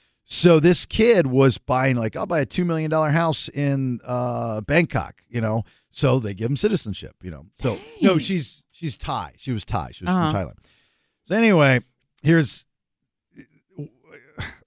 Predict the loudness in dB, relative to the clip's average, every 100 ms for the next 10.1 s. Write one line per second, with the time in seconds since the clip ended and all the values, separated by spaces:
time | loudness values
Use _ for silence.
0 | _ -12 -2 -2 -2 -2 -2 0 2 2
1 | 4 4 4 4 2 0 -4 -4 -2 -2
2 | -2 -4 -2 -2 -2 -4 -2 -2 -2 -4
3 | _ _ -8 0 2 2 0 -2 -4 -2
4 | 0 0 0 0 -2 -6 -12 -18 _ _
5 | _ _ _ _ _ _ -4 -2 -2 -2
6 | -6 -12 _ _ _ _ _ _ 0 2
7 | 4 4 2 -2 -4 -2 -2 -2 -2 -2
8 | -2 -6 -4 0 0 -2 -12 -20 _ _
9 | _ _ _ -6 -4 -2 2 4 4 2
10 | -2